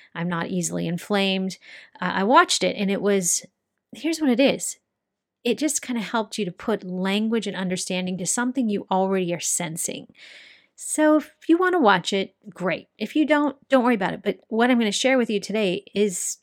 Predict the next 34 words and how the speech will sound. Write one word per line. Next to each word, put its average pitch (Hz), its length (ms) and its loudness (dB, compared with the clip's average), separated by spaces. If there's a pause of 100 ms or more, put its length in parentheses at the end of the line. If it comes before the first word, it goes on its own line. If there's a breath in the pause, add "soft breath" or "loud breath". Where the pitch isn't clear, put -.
(340)
it's 214 160 -2
a - 80 -6
truth. - 580 2 (520 loud breath)
Let 226 60 0
me 269 100 6
just 262 180 -2
ask 254 300 4
you, 220 100 -2
you 196 100 -8
can, 214 380 -2
you 226 160 -6
can 202 220 -8
tell, 180 640 -2 (420 soft breath)
can 277 220 4
you 320 100 4
tell - 380 0
that 185 240 -2
there 196 420 -2 (580 soft breath)
is 208 280 -2
a 185 180 2
habit 262 720 0
loop 175 280 -2
in 175 180 -2
you - 340 -4
that 196 300 -6
is 202 280 -8 (580)
filling 214 880 2
your 196 180 0
day 233 560 -2
with 190 240 -2
looking 220 560 -2
at 185 120 -8
your 180 160 -8
phone 208 800 0